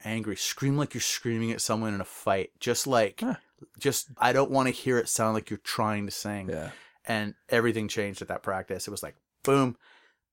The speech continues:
Speaker 1: whatever. It is what it is. It's just a, I like it.
Speaker 2: Yeah.
Speaker 1: I'm, I'm proud of it in a
Speaker 2: Yeah.
Speaker 1: way, although I don't like, the word pride is, like, something that bothers me
Speaker 2: Mm-hmm.
Speaker 1: these days. But, um, you know, I'm happy that it came out the way it did.
Speaker 2: Yeah.
Speaker 1: But a-, from that practice on, I'm like, "Oh, okay, I think I understand now. I'm just gonna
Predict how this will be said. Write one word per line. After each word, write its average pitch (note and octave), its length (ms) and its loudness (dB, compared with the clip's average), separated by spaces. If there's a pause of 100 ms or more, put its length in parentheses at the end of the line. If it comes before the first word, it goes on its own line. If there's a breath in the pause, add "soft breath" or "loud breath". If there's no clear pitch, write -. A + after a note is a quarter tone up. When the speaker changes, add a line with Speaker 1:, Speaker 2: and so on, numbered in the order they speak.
(220)
Speaker 1:
whatever. C#3 460 8
It C#3 120 8
is C#3+ 140 8
what C3+ 120 6
it A2 100 6
is. A2 200 8
It's A2+ 140 0
just - 180 -2
a, G2 80 -2 (200)
I B2+ 140 10
like A#2+ 300 6
it. B2 180 2 (380)
Speaker 2:
Yeah. G#2+ 120 4
Speaker 1:
I'm, A2 200 4
I'm A#2 200 4
proud A#2 300 8
of A#2 100 4
it B2+ 120 4
in B2+ 80 -4
a C3 40 2
Speaker 2:
Yeah. B2 40 0
Speaker 1:
way, B2 200 8
although G#2+ 160 4
I G#2 80 6
don't G2+ 160 0
like, G#2 180 -4 (500)
the B2 100 2
word A2+ 220 4
pride A2 360 6
is, A2 160 2
like, G#2 160 2
something G#2+ 260 -4
that G#2 80 -2
bothers G#2+ 380 4
me - 80 4
Speaker 2:
Mm-hmm. C3 100 6
Speaker 1:
these C3 100 4
days. D3 320 2 (120)
But, A2 220 6
um, G#2+ 340 4 (340)
you C#3 80 4
know, A2 80 4
I'm A2+ 120 -2
happy A2+ 360 2
that G#2+ 140 4
it - 120 -8
came G#2+ 160 -2
out G2 160 0
the G#2+ 80 -2
way G2+ 140 0
it G2+ 100 -8
did. G#2 240 2
Speaker 2:
Yeah. C3 220 0 (160)
Speaker 1:
But B2+ 200 6 (220)
a-, A#2+ 100 2
from D3 240 4
that C3+ 120 2
practice B2 320 2
on, A#2+ 100 4
I'm G#2+ 80 2
like, G#2 260 0
"Oh, D3 420 8
okay, A#2+ 260 4
I A#2 40 6
think D3 200 2
I B2 140 6
understand A2+ 460 0
now. F#2+ 200 -2
I'm G#2 140 -4
just G#2+ 180 -6
gonna G#2 180 -2